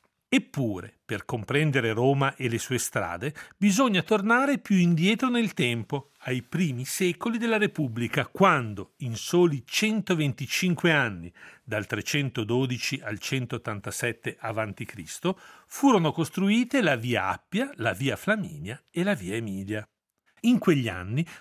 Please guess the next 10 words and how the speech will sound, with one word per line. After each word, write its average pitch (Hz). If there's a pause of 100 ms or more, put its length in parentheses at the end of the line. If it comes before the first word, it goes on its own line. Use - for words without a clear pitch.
Roma 285
si -
espande 185
verso 151
la 170
Campania, 127
lungo 123
la 139
via 110
Appia. 117